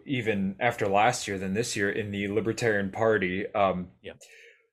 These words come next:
Speaker 1: what is Spike's answer to our seeming divide in the Libertarian Party? Because I think that we're all pretty close together and we agree on probably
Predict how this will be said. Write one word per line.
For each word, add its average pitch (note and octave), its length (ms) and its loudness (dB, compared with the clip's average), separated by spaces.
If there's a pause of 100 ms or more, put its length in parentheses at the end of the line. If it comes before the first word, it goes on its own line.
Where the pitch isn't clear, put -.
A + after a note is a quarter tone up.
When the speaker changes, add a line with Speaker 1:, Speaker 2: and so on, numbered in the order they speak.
(100)
Speaker 1:
what E3 220 6
is C4 220 6
Spike's - 720 6
answer G#2+ 420 0
to G#2+ 520 -4
our G#2 540 4
seeming C#3+ 540 2
divide A#2 360 2
in G#2+ 40 -8
the G#2 60 -6
Libertarian G2+ 540 -2
Party? G#2 260 2
Because - 220 0
I A3+ 140 6
think C#4 240 -4
that E3+ 140 6
we're D3+ 220 8
all D#3 200 8
pretty G3 280 4
close - 380 0
together D3 420 2
and C3 180 -4
we D3+ 140 -2
agree C3 400 -2
on B2+ 180 -2
probably A#2+ 720 -2